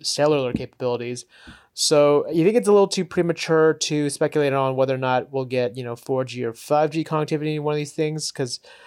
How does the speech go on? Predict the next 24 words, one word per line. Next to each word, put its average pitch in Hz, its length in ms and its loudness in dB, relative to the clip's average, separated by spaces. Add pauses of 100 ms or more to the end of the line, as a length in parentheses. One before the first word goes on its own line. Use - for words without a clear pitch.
(240)
that, 170 260 2
that 165 240 0
seems 214 240 0
like 170 300 0
that 151 120 6
would 139 140 2
be, 135 480 0
uh, 127 440 -2
sort 127 200 -6
of - 0 -
an 123 120 -12
ultimate 131 460 -6
goal 123 380 -2
of 117 180 -16
getting 117 560 -6
some 135 200 -6
of 127 40 -8
this 123 120 -6
stuff - 340 -8
synced 135 360 -8
up 131 140 -6
into 135 560 -8
a 123 100 -4
MacBook. 120 520 -12